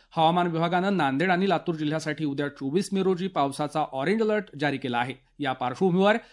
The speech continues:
नागरिकांनी खबरदारी बाळगावी, असं आवाहन नांदेडचे निवासी उपजिल्हाधिकारी महेश वदडकर यांनी केलं आहे. शेवटी पुन्हा काही ठळक बातम्या. अवकाळी पावसामुळे झालेल्या नुकसानीचे पंचनामे करून नुकसान भरपाई देण्याचं मुख्यमंत्र्यांचं आश्वासन.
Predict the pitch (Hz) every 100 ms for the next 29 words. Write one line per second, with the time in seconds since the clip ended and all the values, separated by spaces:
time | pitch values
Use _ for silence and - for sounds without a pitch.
0 | _ 185 170 180 214 226 233 196 175 170
1 | 160 160 135 123 143 165 190 156 - 135
2 | 139 156 180 190 139 131 175 175 202 202
3 | 160 170 180 220 175 - 147 139 139 131
4 | 131 147 160 190 185 _ - 151 180 196
5 | 160 156 180 - 113 - _ 151 151 151
6 | 147 127 120 139 - _ _ _ _ _
7 | - 156 147 139 135 139 135 135 127 131
8 | 170 170 170 _ _ _ _ _ _ _
9 | _ _ _ _ 165 180 226 226 208 202
10 | 208 214 196 156 156 180 175 160 - 190
11 | 180 196 - 143 143 185 185 190 180 190
12 | 165 151 180 175 156 156 160 165 147 139
13 | 139 156 139 123 - 135 131 131 131 131
14 | 120 165 160 190